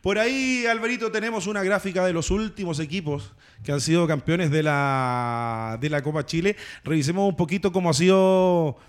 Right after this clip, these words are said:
Cristian Caro, los últimos, eh, campeones que finalmente la udec, a Cipriano le faltaba este, este título, pero la udec,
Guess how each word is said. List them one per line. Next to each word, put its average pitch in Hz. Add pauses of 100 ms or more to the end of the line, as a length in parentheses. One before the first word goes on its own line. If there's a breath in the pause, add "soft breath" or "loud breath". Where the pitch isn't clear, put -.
(120)
Cristian 196
Caro, 190 (260 loud breath)
los 151
últimos, 185 (120)
eh, 131 (180)
campeones 160 (340 loud breath)
que 175
finalmente 165
la 156
udec, 160 (320 soft breath)
a 160
Cipriano 185
le 165
faltaba 160
este, 117
este 135
título, 143 (240 loud breath)
pero 196
la 180
udec, 180